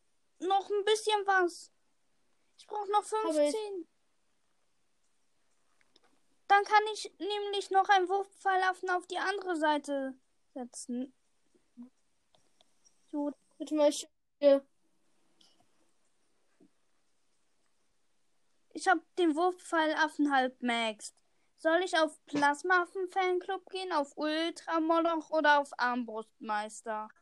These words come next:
Speaker 2: Ah, Armbrustmeister.
Speaker 1: Okay.
Speaker 2: Ich brauch Geld.
Speaker 1: Ich auch, damit ich auf Armbrustmeister gehen kann.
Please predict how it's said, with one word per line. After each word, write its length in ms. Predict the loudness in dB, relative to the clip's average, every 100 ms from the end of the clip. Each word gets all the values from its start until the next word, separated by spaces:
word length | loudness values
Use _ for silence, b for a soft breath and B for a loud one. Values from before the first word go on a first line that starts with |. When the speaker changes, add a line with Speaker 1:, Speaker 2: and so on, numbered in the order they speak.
| _ _ 6
Speaker 2:
Ah, 180 | 6 6 6
Armbrustmeister. 1500 | 10 10 8 0 -12 -6 -2 0 0 -2 -2 0 0 -4 -14 _ _ _ _ _ _ _ _ _
Speaker 1:
Okay. 600 | -10 -8 -8 -8 -8 -10 _ _ _ _ _ _ _ _ _ _ _ -20
Speaker 2:
Ich 180 | -20 -14
brauch 260 | -14 -14 -10
Geld. 580 | -6 -4 -4 -6 -8 _ _ _ _ _ _ _ _ _ _ _ _ _ _ _ _ _ _ _ -10
Speaker 1:
Ich 180 | -6 2
auch, 220 | 2 4
damit 360 | 2 2 0
ich 180 | -4 -2
auf 180 | 0 0
Armbrustmeister 1000 | 2 2 0 -4 -8 -2 -2 -2 -4 -4
gehen 300 | -4 -6 -8
kann. 540 | -8 -10 -10 -12 -16